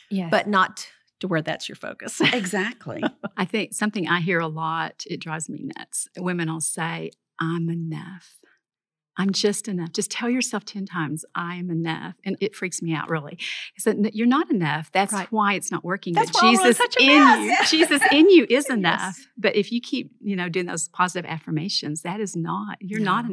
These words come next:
Speaker 4: enough. You are not. And you innately know that. But that's the counsel that the world gives us.
Speaker 2: Yes, it
Speaker 4: Even
Speaker 2: is.
Speaker 4: Christian counsel sometimes.
Speaker 2: Absolutely.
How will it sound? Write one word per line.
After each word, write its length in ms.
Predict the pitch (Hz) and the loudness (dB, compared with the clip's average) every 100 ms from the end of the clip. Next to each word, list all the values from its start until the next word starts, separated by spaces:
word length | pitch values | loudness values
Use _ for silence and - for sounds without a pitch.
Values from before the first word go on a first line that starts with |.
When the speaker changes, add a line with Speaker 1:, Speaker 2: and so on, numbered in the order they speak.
| - | -8
Speaker 4:
enough. 260 | 214 - - | -10 -16 -4
You 140 | 202 | -2
are 80 | 190 | -2
not. 400 | 165 202 - - _ _ _ _ | -4 -6 -10 -12 _ _ _ _
And 80 | 180 | -4
you 140 | 196 | -2
innately 380 | 214 175 180 170 | -2 -4 -4 -6
know 240 | 151 151 180 | -6 -6 -8
that. 320 | 214 240 240 _ _ | -8 -10 -14 _ _
But 100 | - | -6
that's 300 | - 208 - | -2 -2 -4
the 100 | 196 | -8
counsel 640 | 180 - 220 208 - 180 175 | -10 -8 -6 -6 -6 -6 -6
that 160 | 170 | -8
the 80 | 170 | -12
world 220 | 170 160 | -12 -12
gives 260 | 156 160 - | -12 -10 -10
us. 80 | 170 | -10
Speaker 2:
Yes, 120 | 165 | -2
it 80 | 214 | 0
Speaker 4:
Even 240 | 240 269 | 0 -2
Speaker 2:
is. 60 | - | -4
Speaker 4:
Christian 300 | 247 - 185 | -6 -4 -4
counsel 320 | 180 160 165 | -4 -6 -8
sometimes. 600 | - 156 156 139 180 - | -8 -8 -8 -12 -12 -10
Speaker 2:
Absolutely. 720 | 160 165 - 170 165 - 165 | -10 -10 -14 -16 -14 -12 -12